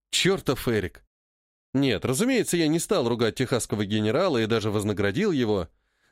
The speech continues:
но свинью он мне подложил знатную. Можно было бы спокойно прокачиваться, пользуясь барьерами системы, объединить все города королевства железнодорожной сетью, внедрить энергокристаллы в различные сферы жизни, а не только в оружие.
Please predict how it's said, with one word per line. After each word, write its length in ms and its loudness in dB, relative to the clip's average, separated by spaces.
но 140 0
свинью 520 0
он 140 0
мне 160 0
подложил 440 -2
знатную. 680 -4
Можно 340 0
было 160 -4
бы 120 0
спокойно 360 0
прокачиваться, 720 -2
пользуясь 500 0
барьерами 460 0
системы, 560 -2
объединить 600 0
все 180 0
города 340 2
королевства 540 0
железнодорожной 720 0
сетью, 560 -2
внедрить 500 0
энергокристаллы 840 0
в 60 0
различные 580 0
сферы 300 0
жизни, 420 0
а 60 2
не 120 2
только 280 -2
в 60 2
оружие. 580 -2